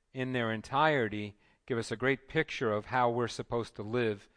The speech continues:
And the title to this whole series through the Proverbs is Living Wisely in God's World. It's God's world. He made the rules,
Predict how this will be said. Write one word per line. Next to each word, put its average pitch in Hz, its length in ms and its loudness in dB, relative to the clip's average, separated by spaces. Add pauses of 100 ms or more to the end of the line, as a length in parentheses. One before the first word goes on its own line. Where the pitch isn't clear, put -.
(460)
And 107 460 -6 (580)
the 107 360 -6 (140)
title 139 340 2
to - 120 -8
this 113 220 -4
whole 123 260 2
series 143 600 0
through 120 200 -8
the 107 80 -6
Proverbs 107 500 -4
is 104 220 -8
Living 127 460 0
Wisely 123 680 0
in 110 220 -10
God's 107 420 0
World. 95 460 -6 (420)
It's 98 220 -10
God's 127 420 0
world. 127 440 0 (360)
He 120 140 -6
made 143 260 0
the 147 80 2
rules, 127 600 0